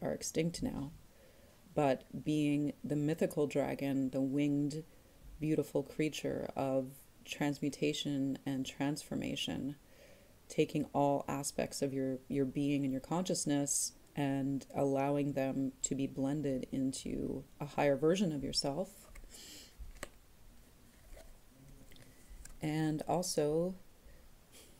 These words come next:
giving the love, attention, and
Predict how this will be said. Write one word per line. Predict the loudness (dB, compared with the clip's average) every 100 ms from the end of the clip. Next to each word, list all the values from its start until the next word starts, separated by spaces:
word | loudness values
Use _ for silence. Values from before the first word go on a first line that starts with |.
| -20 -20 -20 -14 6
giving | 6 6 2 0
the | 0
love, | 0 0 0 0 -2 -4 -6
attention, | -6 -6 -2 -2 -2 -2 0 0 0 -4 -4
and | -2 0 0 0 -2 -4